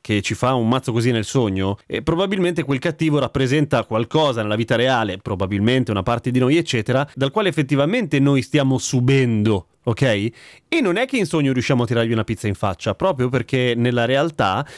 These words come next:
quella parte di noi, quella parte di realtà ci sta facendo un culo così. Un po' il significato stesso del sogno, il fatto che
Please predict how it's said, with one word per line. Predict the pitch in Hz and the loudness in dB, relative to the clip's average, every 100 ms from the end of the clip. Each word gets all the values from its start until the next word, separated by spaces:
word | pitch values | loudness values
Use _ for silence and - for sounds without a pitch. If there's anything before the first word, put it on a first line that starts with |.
| - | -14
quella | - 98 | -4 -2
parte | 85 98 - | 0 -4 -4
di | 98 | -2
noi, | 98 135 101 - | 2 2 0 -6
quella | - 78 | -14 -8
parte | 85 107 107 | -6 -6 -2
di | 101 | 0
realtà | 127 165 107 | 0 0 -2
ci | 247 277 | -2 -2
sta | 277 | -2
facendo | 285 120 127 | -2 0 0
un | |
culo | 123 107 | 0 -4
così. | 92 87 80 - | -4 -8 -8 -4
Un | |
po' | 185 | -2
il | 185 | 0
significato | 180 160 139 170 165 | 0 0 0 -2 -2
stesso | 156 170 - | -4 -4 -2
del | 143 123 | -2 -2
sogno, | - 180 117 | -2 -2 -2
il | 104 | -2
fatto | 113 101 117 | -4 -4 -4
che | 113 113 107 | 0 -2 -2